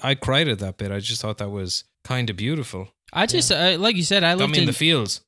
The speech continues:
Speaker 2: I lived in Tokyo for two years, and I had, didn't know anything about this. I'd never <laughs> heard of Mishima.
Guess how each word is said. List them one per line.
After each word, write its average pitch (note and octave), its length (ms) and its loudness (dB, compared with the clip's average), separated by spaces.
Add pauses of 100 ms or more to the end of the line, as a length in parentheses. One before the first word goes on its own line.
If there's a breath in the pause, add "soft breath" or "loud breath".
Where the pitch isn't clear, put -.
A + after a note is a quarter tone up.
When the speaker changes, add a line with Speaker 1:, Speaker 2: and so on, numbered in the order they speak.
(180)
Speaker 2:
I F3 120 2
lived G#3 200 -2
in D3 120 0
Tokyo D3+ 360 0
for B2+ 120 -6
two C3+ 180 -2
years, C3 340 0
and A#2+ 120 -2
I C#3 160 -2 (500)
had, B2 300 -10
didn't D3 340 0
know C3 240 -2 (100)
anything B2+ 560 -2
about A2+ 280 -6
this. G#2 200 -6
I'd A2 160 -10
never B2+ 220 -4
<laughs> A#2 100 -4
heard B2 260 -2
of D3 100 0
Mishima. C#3 640 -2